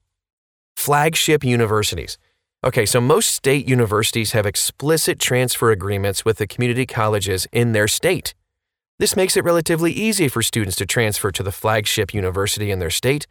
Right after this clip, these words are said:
if they are accepted into the school. For example,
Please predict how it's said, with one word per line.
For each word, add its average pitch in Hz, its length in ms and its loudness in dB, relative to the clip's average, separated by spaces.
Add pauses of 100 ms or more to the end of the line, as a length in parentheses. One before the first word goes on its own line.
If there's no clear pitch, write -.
(380)
if - 220 2
they 160 140 6
are 143 100 6
accepted 117 460 0
into 104 200 -2
the 104 80 0
school. - 500 -2 (760)
For 139 100 4
example, 127 480 2